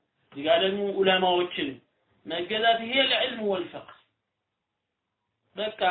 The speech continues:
ዒልም ማለት ይሄ ነው። ፍቅህ ማለት ይሄ ነው። ግልጽ ነው። ዒልም ልክ እንደ ዒልምና እንደ ፍቅህ ነው የሚቆጥሩት። ግልጽ ነው። በቃ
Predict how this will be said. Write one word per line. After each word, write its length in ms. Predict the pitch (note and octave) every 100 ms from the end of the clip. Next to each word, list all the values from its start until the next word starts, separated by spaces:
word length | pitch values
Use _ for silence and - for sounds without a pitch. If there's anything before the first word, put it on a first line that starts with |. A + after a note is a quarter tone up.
| F3
ዒልም 320 | B3+ C4+ B3 A#3
ማለት 340 | A3 A3+ G#3+ -
ይሄ 140 | D4
ነው። 160 | - _ -
ፍቅህ 360 | C4+ C#4 - -
ማለት 320 | F#3+ F#3 E3+
ይሄ 120 | B2+
ነው። 140 | G#2+ _ _ _ _ _ _ D4
ግልጽ 200 | F3 E3+
ነው። 160 | A#3+ D4 _ _ _ -
ዒልም 240 | D4 B3+ A3
ልክ 280 | A#3+ D4+ -
እንደ 200 | A#3 A3 A#3+
ዒልምና 400 | B3 A#3+ A#3 A3+ G#3+
እንደ 160 | G3+ G3+
ፍቅህ 320 | G3 G#3+ G#3 -
ነው 140 | D3
የሚቆጥሩት። 460 | C#3 C3+ A#2+ A#2+ -
ግልጽ 220 | D3+ F#3+
ነው። 160 | A3+ B3+ _ _ _
በቃ 220 | - -